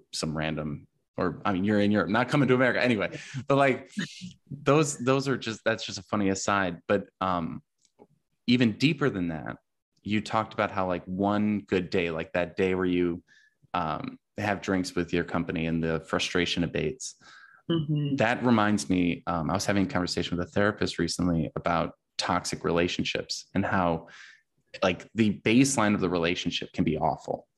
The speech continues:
Speaker 1: but you have one really good day, or you go on vacation and have, like, a few good days. And those few good days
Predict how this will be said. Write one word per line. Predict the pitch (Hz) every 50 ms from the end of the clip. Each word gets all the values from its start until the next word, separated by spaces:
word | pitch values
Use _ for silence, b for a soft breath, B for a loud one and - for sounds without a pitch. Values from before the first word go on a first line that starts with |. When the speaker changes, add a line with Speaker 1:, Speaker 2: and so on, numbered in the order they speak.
| B B B B B B -
Speaker 1:
but | 101 101
you | 104 107
have | 95 - -
one | 92 92 95 107 107 104 104 107 104
really | 98 98 92 90 87
good | - 87 82 80 -
day, | 82 76 69 - 73 78 - _ -
or | 98 101 101
you | 101 101
go | 101 107
on | 104 101
vacation | 95 101 95 - - 95 95 95 - - 90
and | 80 85 90
have, | - 92 90
like, | 95 92 -
a | -
few | - - - - 104 104 104 95
good | - 92 82 82 73
days. | - 82 73 50 52 50 - - - B B B B B B B B
And | 107 110 107
those | 113 113 110 -
few | - - - - 123 131 143 143
good | 143 135 123 117 98 -
days | - 95 95 95 92 85 78 71 - -